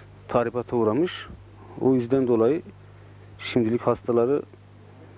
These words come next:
sigortayla irtibat kurduk. Sigorta hastanesine gönderiyoruz. Orada yani acil vakaların tedavisi orada yapılacak diyoruz.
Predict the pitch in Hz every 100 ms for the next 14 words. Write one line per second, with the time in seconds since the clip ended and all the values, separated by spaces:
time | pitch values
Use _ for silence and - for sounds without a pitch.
0 | - - - - - - 117 120 113 123
1 | 113 104 - 113 110 - 117 156 - 143
2 | 139 139 123 127 117 107 117 110 - -
3 | 104 101 92 95 - - - - - -
4 | - - - - - - - - - 131
5 | 113 113 104 110 113 104 110 104 113 107
6 | 131 156 139 113 110 101 - 165 - -
7 | - - 135 120 113 101 101 90 - -
8 | - - - - - - 107 113 147